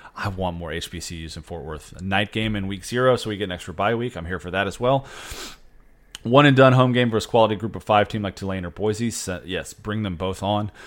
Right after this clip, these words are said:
Home and home with the top third Big Ten S E C team.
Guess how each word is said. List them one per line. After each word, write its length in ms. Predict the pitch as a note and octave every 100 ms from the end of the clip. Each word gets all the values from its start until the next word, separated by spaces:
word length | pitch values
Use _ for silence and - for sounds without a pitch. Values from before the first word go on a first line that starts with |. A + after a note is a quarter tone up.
| - -
Home 180 | C3+ C#3
and 80 | B2
home 140 | B2
with 80 | A2
the 80 | G2
top 260 | A2 G#2
third 300 | - G#2+ G2
Big 180 | G2+ G2
Ten 220 | - G2
S 180 | E2+ -
E 60 | F#2+
C 200 | - F#2
team. 440 | - F#2 E2+